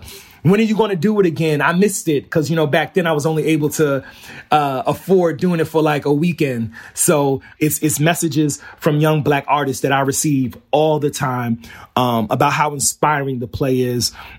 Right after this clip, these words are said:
um, how seeing me and my journey gave them the confidence to not quit or not to give up. And, and hearing and seeing things like that over the years has truly given me the,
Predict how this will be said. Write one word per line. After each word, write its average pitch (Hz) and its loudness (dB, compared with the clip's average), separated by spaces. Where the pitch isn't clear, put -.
um, 120 2
how 151 0
seeing 165 0
me 160 2
and 135 -2
my 147 0
journey 135 -2
gave 160 2
them 151 2
the 131 -2
confidence 160 -2
to 156 -4
not 143 -2
quit 151 0
or 139 -4
not 143 -2
to 147 -2
give 139 0
up. 139 -2
And, 147 2
and 147 0
hearing 180 2
and 151 -2
seeing 160 0
things 151 -2
like 135 -2
that 139 2
over 127 0
the 127 -2
years 131 0
has 165 0
truly 170 0
given 139 0
me 139 0
the, 117 0